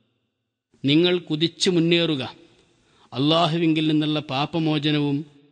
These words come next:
ആ പാപമോചനം വഴി നിങ്ങൾക്ക് ലഭിക്കാനിരിക്കുന്ന സ്വർഗവും ലക്ഷ്യമാക്കി നിങ്ങൾ കുതിച്ചു മുന്നേറുക എന്ന് പരിശുദ്ധ ഖുർആൻ വിശ്വാസികളോട് ആഹ്വാനം ചെയ്യുന്നു. അതിനാൽ നമ്മൾ മനസ്സിലാക്കേണ്ടി വരുന്നു,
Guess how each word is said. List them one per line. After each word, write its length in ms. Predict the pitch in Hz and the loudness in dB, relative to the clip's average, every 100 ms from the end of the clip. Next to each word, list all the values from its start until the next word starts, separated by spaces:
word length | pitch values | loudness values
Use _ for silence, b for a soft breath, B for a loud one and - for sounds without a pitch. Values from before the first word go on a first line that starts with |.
| _ _ - | _ _ -6
ആ 160 | 131 156 | -2 -2
പാപമോചനം 800 | 147 156 170 165 160 156 160 151 | -2 -2 0 0 0 0 0 0
വഴി 180 | 151 | 0
നിങ്ങൾക്ക് 400 | 147 147 147 147 135 - | 2 2 0 -2 -8 -6
ലഭിക്കാനിരിക്കുന്ന 920 | 123 139 - 160 156 143 - 143 143 135 | -4 -4 -2 0 2 0 -2 -4 -4 -8
സ്വർഗവും 560 | - 139 147 147 165 156 | -6 -2 0 2 2 2
ലക്ഷ്യമാക്കി 680 | 143 - 139 135 127 139 | 0 -2 -2 -2 -4 -8
നിങ്ങൾ 280 | 127 135 139 | -4 -4 -4
കുതിച്ചു 420 | 127 123 135 - | -4 -6 -4 -2
മുന്നേറുക 520 | 139 135 143 147 139 131 131 - 139 | 2 4 4 2 -2 -6 -8 -12 -6
എന്ന് 420 | 120 135 147 131 | 0 0 0 -2
പരിശുദ്ധ 440 | 123 123 139 131 | -6 -4 -4 -6
ഖുർആൻ 460 | 127 127 127 123 117 | -6 -8 -8 -8 -8
വിശ്വാസികളോട് 680 | 120 - 123 117 120 123 | -8 -6 -6 -6 -6 -4
ആഹ്വാനം 380 | 120 120 127 123 | -4 -4 -2 -4
ചെയ്യുന്നു. 260 | - 82 _ _ _ _ _ _ _ | -6 -16 _ _ _ _ _ _ _
അതിനാൽ 380 | 127 156 180 175 175 - - B B - | 0 2 2 2 -2 -6 -16 B B -2
നമ്മൾ 200 | 147 165 | 2 2
മനസ്സിലാക്കേണ്ടി 760 | 165 156 156 180 170 170 165 | 2 0 0 -2 0 0 2
വരുന്നു, 400 | 156 151 156 156 | 0 0 2 2